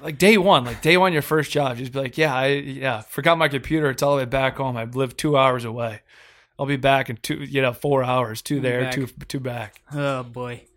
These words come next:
Speaker 2: All right, my brick of the week. I'm staying, I'm very non-secular this week. Uh, I'm, I'm feeling the religious undertones. I've got,
Speaker 1: <laughs>
Speaker 2: uh,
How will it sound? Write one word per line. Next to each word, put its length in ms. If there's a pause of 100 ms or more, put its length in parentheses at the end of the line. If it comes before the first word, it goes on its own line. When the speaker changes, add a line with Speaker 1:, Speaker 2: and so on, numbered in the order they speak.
(600)
Speaker 2:
All 160
right, 160
my 160
brick 240
of 20
the 80
week. 240
I'm 100
staying, 380
I'm 100
very 220
non-secular 640
this 180
week. 220
Uh, 40 (460)
I'm, 380
I'm 100
feeling 260
the 120
religious 360
undertones. 460
I've 140
got, 300
Speaker 1:
<laughs> 20
Speaker 2:
uh, 260